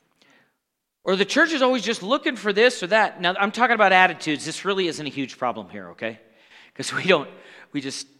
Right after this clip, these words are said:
we don't allow it. <laughs> Because it's a privilege to serve God at any level. And if you understand who you're serving, it takes the,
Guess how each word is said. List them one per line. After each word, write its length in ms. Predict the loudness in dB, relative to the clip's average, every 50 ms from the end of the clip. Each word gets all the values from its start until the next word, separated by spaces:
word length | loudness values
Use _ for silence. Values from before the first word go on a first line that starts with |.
| _ _ _ _
we 80 | -10 -8
don't 200 | -8 -8 -8 -8
allow 320 | -8 -8 -8 -8 -8 -10
it. 200 | -10 -8 -6 -8 -8 -8 -8 -8 -6 -6 -6 -4 0
<laughs> 500 | 0 0 2 2 -2 -2 -2 -4 -4 -4 -6 -6 -12 -20 -18 -12 -10 -10 -10 -10 -14 -16 -20 -16 _ -2
Because 300 | 0 2 4 2 2 2
it's 180 | -2 -2 -2
a 60 | -2
privilege 880 | -4 -4 -8 -12 -6 -4 -2 -2 -2 -2 -2 0 0 0 0 -2 -6 -10
to 120 | -10 -10
serve 420 | -10 -8 -8 -6 -6 -6 -8 -6 -6
God 420 | -6 -6 -4 -6 -8 -10 -12 -18 -20 -20 _ _ _ _ _ _ _ _ _ _ _ _ _ _ _ _ _ _ _ _ _ _ _ _ _ _ -20 _ _
at 160 | 2 4 4 4
any 280 | 4 2 2 2 2 2
level. 480 | 4 6 4 4 4 0 -6 -10 -12 -16 -20 -20 _ _ _ _ _ _ _ _ _ _ _ _ _ _ _ -20 -20 -20 -20 -6 -2
And 140 | 0 4 4
if 200 | 4 4 4 2
you 180 | 0 0 0 0
understand 800 | 2 2 2 2 0 -2 -4 -4 -4 0 2 2 2 2 2 0
who 160 | -2 -2 -2
you're 240 | 0 0 0 -2 -2
serving, 760 | -4 -6 -4 0 0 0 0 0 0 -2 -2 -2 -6 -12 -14 -16 -20 _ _ _ _ -20 -20 -20 -4 0
it 240 | 0 0 0 -2
takes 480 | -4 0 2 2 2 2 -2 -6 -8 -6
the, 400 | -2 2 2 4 4 4 2 0